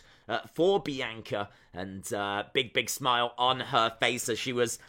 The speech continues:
making her way down. This one, uh, had some good action, man. We see some good brawls, some good fighting. There you can see them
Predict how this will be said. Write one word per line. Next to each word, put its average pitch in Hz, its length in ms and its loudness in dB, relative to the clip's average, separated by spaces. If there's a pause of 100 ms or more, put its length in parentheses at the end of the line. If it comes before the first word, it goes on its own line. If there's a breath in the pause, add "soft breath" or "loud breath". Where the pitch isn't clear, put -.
making 175 440 2
her 156 80 4
way 131 280 0
down. 101 420 -4 (340 soft breath)
This 208 280 4
one, 208 360 6
uh, 180 200 8
had 160 200 0
some 151 200 -2
good 170 220 4
action, 160 440 2
man. 139 260 0
We 143 80 -2
see 170 200 -2
some 151 240 -4
good 185 480 0
brawls, 170 640 6 (140 soft breath)
some 139 360 -6
good 202 320 4
fighting. 143 640 4
There 151 120 2
you 185 140 -2
can 170 200 -4
see 170 200 0
them 151 200 0